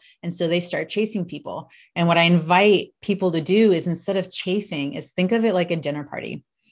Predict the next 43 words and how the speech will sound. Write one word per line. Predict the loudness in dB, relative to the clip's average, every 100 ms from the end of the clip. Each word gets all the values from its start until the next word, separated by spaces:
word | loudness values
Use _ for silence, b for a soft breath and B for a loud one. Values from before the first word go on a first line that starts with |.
| b b b _ -10
You | 2 6
may | 8 8
not, | 8 6 2 -2 _ -4
there | 4 6
may | 6
be | 4
clients | 0 0 2 2
out | 0 0
there | -2
that | -2
if | -4
you're | -6
chasing | -6 -6 0 2
them, | 4 2
you're, | 0 -2 0
if | -2 -2 -2
their | -2
credit | -2 -6 -6 -2
card | -2 -2
clears, | 0 0 0
you're | -4
gonna | -8 -8
take | -12 -12
them, | -16 -16 -4
right? | 0 0 0
And | -2
so | -2 2
here's | 2 2
the | 2
caveat. | 2 0 -2 -4 B B B B _ _ _ -6
The | 2
red | 2 4
flags | 6 6 6
we | 4
can | 4
all | 4
recognize. | 2 -2 -6 -8 -10 -12 -2
Now | 2 2
there's | 2
orange | 4 6 6
and | 6 2
yellow | 2 0
flags. | 0 0 0 -4